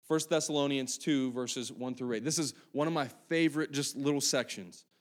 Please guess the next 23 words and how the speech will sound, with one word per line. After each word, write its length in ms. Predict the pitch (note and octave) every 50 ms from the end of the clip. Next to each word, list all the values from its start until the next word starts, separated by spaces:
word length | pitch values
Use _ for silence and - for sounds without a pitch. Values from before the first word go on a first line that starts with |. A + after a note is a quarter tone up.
| _ _
uh, 160 | - A#2 A2+ G#2
verse 260 | A2 C3 C3 C3 -
eight 200 | - C3+ C3+ -
particularly, 640 | - - - C3 A2+ - A2+ G#2 G2+ G2 F#2+ F#2+ G2
but 160 | F#2 G2+ - G#2+
here, 160 | - C3 A#2+
let 80 | A2 A2+
me 80 | A#2
pick 200 | A2+ B2 A#2+ -
up 80 | A#2 G2
in 180 | A2 G#2+ G#2 G#2+ - _ _ G#2+
verse 240 | A#2 A2+ G#2+ - -
one. 300 | A2 G#2 G2+ G2 F#2 E2+ - _ _ _ _ _ _ _ _ _ _ _ _ _ _ _ _ _ _ _ _ _ _ _ -
This 100 | C3+ C3+
is 60 | -
what 100 | F#3+ F3
he 60 | D#3
writes 340 | C#3 C3+ C3 C3 B2 - -
to 60 | -
them. 200 | G2+ F#2+ F2 E2+ - _ _ _ _ _ -
And, 140 | D3 D3+ D#3+ -
and 160 | C#3+ D3 C#3+
remember, 560 | C#3+ D3+ F3+ G3+ F#3+ D3 B2+ A2+ G#2 A2 -